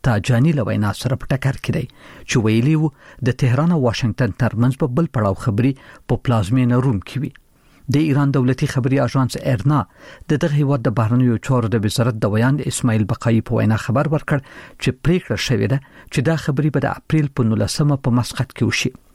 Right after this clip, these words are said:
تر دې مخکې پرون د ایټالیا د بهرنیو چارو وزیر تاجانی د جاپان د سفر پر مهال اعلان کړی و چې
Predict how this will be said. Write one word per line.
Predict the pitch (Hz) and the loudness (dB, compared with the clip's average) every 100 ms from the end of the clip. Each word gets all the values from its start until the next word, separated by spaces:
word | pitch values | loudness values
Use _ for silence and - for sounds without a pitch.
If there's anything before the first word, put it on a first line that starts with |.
| _ _ _ - - | _ _ _ -20 -2
تر | 147 | 0
دې | 120 165 156 | 2 0 0
مخکې | 131 - 135 - - - | -2 -4 -6 -10 -20 -2
پرون | 143 143 | 0 2
د | 143 | 0
ایټالیا | 151 127 123 139 | 0 0 2 2
د | 139 120 | 0 0
بهرنیو | 107 127 170 123 | 0 2 2 0
چارو | - 127 117 | 0 0 0
وزیر | 104 104 143 - | 0 0 -2 0
تاجانی | 120 90 110 110 143 - - - | -2 0 2 2 0 -6 -20 -2
د | 123 | -2
جاپان | 113 120 170 180 | 0 -2 2 0
د | 139 | 0
سفر | - - 165 - | -4 -2 -2 0
پر | 113 | 0
مهال | 107 110 110 | 2 2 0
اعلان | 113 107 143 | 0 2 0
کړی | - 170 156 | 0 0 0
و | 156 - - - | -2 -6 -20 -8
چې | - | -4